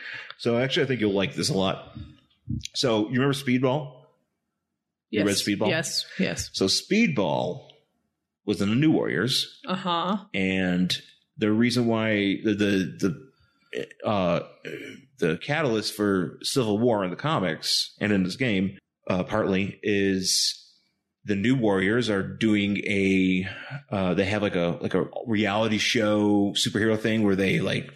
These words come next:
Speaker 1: have cameras following them and they beat up superheroes, whatever, or supervillains, and they are re-, fighting Nitro,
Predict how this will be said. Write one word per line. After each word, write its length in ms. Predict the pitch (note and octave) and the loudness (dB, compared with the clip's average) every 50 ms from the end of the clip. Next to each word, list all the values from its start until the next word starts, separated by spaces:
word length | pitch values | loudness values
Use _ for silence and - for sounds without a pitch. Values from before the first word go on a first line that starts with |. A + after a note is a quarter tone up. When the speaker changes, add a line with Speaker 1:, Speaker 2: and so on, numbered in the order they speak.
| _ - | _ -4
Speaker 1:
have 200 | - G#2+ G#2+ - | -4 -4 -2 -2
cameras 300 | - G2+ G2+ G#2 A2 A2 | -4 -2 0 0 0 0
following 360 | - A2+ G#2+ G#2+ G#2 G#2 G#2 | 0 0 0 2 2 2 2
them 320 | G#2 G2+ G#2 G#2 G2 G2 F#2+ | 2 2 2 2 2 2 2
and 80 | F#2+ | 0
they 300 | G#2+ G#2 G#2 - - - - _ _ _ _ | 0 -2 -4 -6 -8 -12 -16 _ _ _ _
beat 160 | A2 A2 G2+ | 0 0 2
up 80 | G2 F#2+ | 0 0
superheroes, 460 | - - F#2+ G2+ G2+ G#2 G#2 G2+ G2+ | -2 -2 0 0 2 2 2 2 2
whatever, 320 | G#2+ G#2 G#2+ A2 G#2+ - - - _ _ - | 0 0 0 0 -2 -4 -6 -14 _ _ -2
or 120 | A#2 G#2 | 0 0
supervillains, 680 | G2 - A#2 - A#2 G#2+ G2+ G#2+ G#2 G#2+ A2 G#2+ - - - | 0 0 -2 0 0 0 2 2 2 2 0 0 -4 -4 -2
and 460 | A2+ G#2+ G#2+ G#2+ G#2 G#2 G2+ G2+ G#2 | 0 0 2 2 0 0 -2 -2 -2
they 680 | A2+ A2 A2+ A2 A2 G#2+ A2 G#2+ G#2 G#2 G2+ - - - _ _ _ _ _ _ _ _ - | -2 0 0 2 2 2 2 2 0 -2 -4 -8 -14 -20 _ _ _ _ _ _ _ _ -4
are 120 | G#2+ F#2+ F#2+ | -2 0 2
re-, 260 | F#2+ A2 A#2+ A#2 - | 2 2 0 0 -4
fighting 600 | - - - C3+ C#3 C#3 C#3 C3 A#2+ A2+ A2+ G#2+ G2 - - | -8 -4 -2 -2 0 0 0 0 0 0 0 -2 -4 -6 -6
Nitro, 720 | A#2 G#2 G2 A2 G#2+ G#2+ - - - F#2+ E2 D2+ - - | -4 -2 0 2 0 0 0 0 0 2 0 0 -2 -4